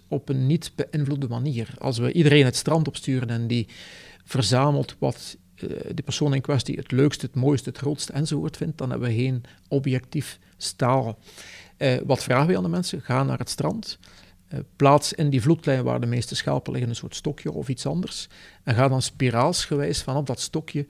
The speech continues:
steeds verder weg, terwijl je honderd schelpen verzamelt. Op die manier heb je dus een niet gebiased staal van honderd schelpen,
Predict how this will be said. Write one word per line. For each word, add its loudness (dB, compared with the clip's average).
steeds -6
verder -2
weg, -6
terwijl -4
je -2
honderd -6
schelpen -6
verzamelt. -10
Op -6
die 0
manier 0
heb -10
je -6
dus -8
een -6
niet -4
gebiased -6
staal -4
van -14
honderd -6
schelpen, -6